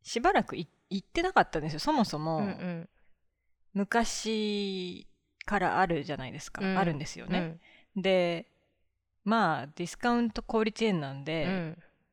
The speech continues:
Speaker 1: 基本的にそんな用はない
Speaker 2: うん。
Speaker 1: ですよね。で、遠いし。
Speaker 2: うんうん。
Speaker 1: <laughs> あ、まあ、サンフランシスコは、あの、すごいいい場所にあるんですけど、
Speaker 2: うん。
Speaker 1: で、なんか、たまたま、
Speaker 2: うん。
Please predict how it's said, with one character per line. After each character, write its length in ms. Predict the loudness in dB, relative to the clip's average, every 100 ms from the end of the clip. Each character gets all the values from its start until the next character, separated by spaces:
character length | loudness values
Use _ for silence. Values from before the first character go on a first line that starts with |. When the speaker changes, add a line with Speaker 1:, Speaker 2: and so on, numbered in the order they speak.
| _ _ _ _ _ -8
Speaker 1:
基 140 | 0
本 160 | 2 2
的 240 | 0 -2
に 120 | -2
そ 140 | 0 0
ん 60 |
な 60 | 0
用 360 | 0 0 -2 -6 _ _
は 140 | -4 -2
な 220 | 0 0
い 260 | 0 -4 -12 -8
Speaker 2:
う 60 |
ん。 180 | -8 -8 -10 -8 -2 2 2 2 -4
Speaker 1:
で 120 | -4
す 140 | -4 -6
よ 80 |
ね。 60 | -8 -6 -4
で、 100 | 0
遠 260 | 4 6
い 80 | 6
し。 240 | 4 -4 -10 -8
Speaker 2:
う 40 | -6
ん 40 |
う 40 |
ん。 20 | -4 6 6 6
Speaker 1:
<laughs> 380 | 2 -6 -14 0
あ、 120 | 6
ま 240 | 8 8 8
あ、 60 |
サ 140 | 4 2
ン 20 |
フ 60 | 2
ラ 80 |
ン 60 | 2
シ 120 | 2
ス 80 | 0
コ 100 | 4
は、 180 | 2 2 -2
あ 100 | -2
の、 120 | -2
す 120 | -4
ご 100 | -2
い 80 | -2
い 20 |
い 20 |
場 120 | 0 0
所 120 | 0
に 80 | -2
あ 80 |
る 100 | -4
ん 60 | -6
で 100 | -10
す 80 | -12
け 120 | -8
ど、 160 | -4 -2
Speaker 2:
う 20 |
ん。 180 | -4 -8 -16 -18 -18 -20 -20 _ _ _ _ _ _ _ _ _ _ _ _
Speaker 1:
で、 160 | -2 2
な 120 | 2
ん 60 | 4
か、 340 | 4 4 0 _ _
た 100 | -2
ま 160 | 0 0
た 180 | 0 0
ま、 440 | 2 2 2 -2
Speaker 2:
う 40 | -10
ん。 240 | -14 -16